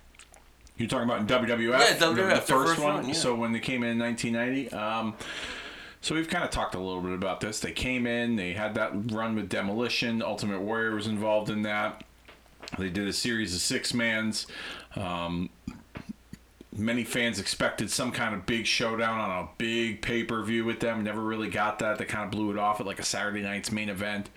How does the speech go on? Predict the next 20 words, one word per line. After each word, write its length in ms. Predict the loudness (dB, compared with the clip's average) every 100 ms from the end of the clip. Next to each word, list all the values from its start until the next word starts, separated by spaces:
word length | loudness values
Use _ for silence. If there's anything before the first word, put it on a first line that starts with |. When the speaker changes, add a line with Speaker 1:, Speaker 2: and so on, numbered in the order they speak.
| -14 -10 -8 -6 -8 -8
Speaker 1:
Um, 680 | -8 -4 -4 -4 -4 -4 -8 -14 -20 -14 -14 -14 -20 -18
I'm 80 | -8
trying 280 | -6 -4 -6
to 60 |
think. 500 | -6 -6 -6 -6 -10 -16 -20 -20 -20 -16 -14 -6
I 140 | 0 0
would 160 | 0
have 240 | 2 2 2
to 80 |
say 320 | 0 0 0 0
probably 380 | 0 0 0
their 180 | 0 -2
first, 600 | -4 -2 0 0 -2 -2
like, 260 | -2 -4 -8 -20 -20 -20 -8
big 500 | 0 2 4 2 2
match 640 | 2 4 4 2 0 -2 -2
during 440 | -4 0 2 2 2
that 220 | 2 0
run 420 | 0 -2 0 0
in, 560 | 0 -2 0 0 0 -2